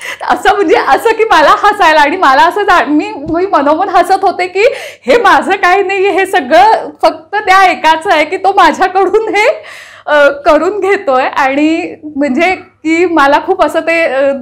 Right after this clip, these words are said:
अ, आठवतं की बापू की खरंच म्हणजे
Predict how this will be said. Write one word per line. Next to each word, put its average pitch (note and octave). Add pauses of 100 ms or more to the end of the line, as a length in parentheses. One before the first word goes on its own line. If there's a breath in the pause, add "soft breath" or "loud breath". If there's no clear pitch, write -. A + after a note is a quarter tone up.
(200)
अ, A#3+ (160)
आठवतं A#3
की C#4+
बापू D4
की D#4+
खरंच D4+
म्हणजे C#4